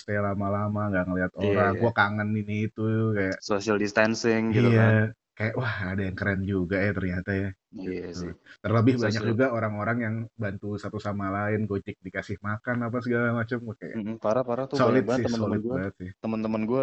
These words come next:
Speaker 2: eh, maksudnya teman gue ada yang kayak emang bikin campaign, bukan kayak, ya, campaign lah
Speaker 1: Mm-hmm,
Speaker 2: sebutannya.
Speaker 1: mm-hmm, mm-hmm.
Speaker 2: Untuk kayak ngebantu
Speaker 1: Movement ya, lebih ke movement sih.
Speaker 2: Movement, movement,
Speaker 1: Mm-hmm,
Speaker 2: ojek
Speaker 1: mm-hmm.
Speaker 2: online. Jadi kayak lo beli produk,
Speaker 1: Mm-hmm.
Speaker 2: beli makanan lah
Speaker 1: Mm-hmm,
Speaker 2: gitu.
Speaker 1: mm-hmm.
Speaker 2: <clears throat> Pakai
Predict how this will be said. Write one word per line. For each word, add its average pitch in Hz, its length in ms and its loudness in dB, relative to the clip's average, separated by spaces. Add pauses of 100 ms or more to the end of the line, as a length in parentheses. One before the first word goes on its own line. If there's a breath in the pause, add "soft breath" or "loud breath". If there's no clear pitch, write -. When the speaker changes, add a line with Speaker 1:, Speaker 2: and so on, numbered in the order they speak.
(200)
Speaker 2:
eh, 110 140 2
maksudnya 123 280 -4
teman 107 200 -4
gue 117 140 2
ada 117 100 0
yang 101 100 -4
kayak 98 160 0
emang 95 180 -6
bikin 92 260 -4
campaign, 92 360 -2 (240)
bukan 98 240 -2
kayak, 95 200 -6
ya, 98 60 2 (160)
campaign 101 380 0
lah 110 100 6
Speaker 1:
Mm-hmm, 127 140 6
Speaker 2:
sebutannya. 113 400 2
Speaker 1:
mm-hmm, 101 400 -6
mm-hmm. 98 280 -8
Speaker 2:
Untuk 101 240 -6
kayak 98 200 -4
ngebantu 101 460 2
Speaker 1:
Movement 165 280 4
ya, 131 100 6
lebih 135 160 2
ke 135 120 2
movement 131 400 0
sih. 98 120 0
Speaker 2:
Movement, 113 320 0 (120)
movement, 98 340 0
Speaker 1:
Mm-hmm, 92 200 -4
Speaker 2:
ojek 101 220 -2
Speaker 1:
mm-hmm. 95 100 -2
Speaker 2:
online. 101 440 0
Jadi 104 180 0
kayak 110 160 8
lo 120 140 4
beli 104 220 2 (400)
produk, 95 460 2 (140)
Speaker 1:
Mm-hmm. 104 420 -2
Speaker 2:
beli 104 220 0
makanan 101 440 2
lah 95 160 6
Speaker 1:
Mm-hmm, 98 140 0
Speaker 2:
gitu. 98 180 0 (140)
Speaker 1:
mm-hmm. 101 140 0
Speaker 2:
<clears throat> - 880 -4
Pakai 98 180 -2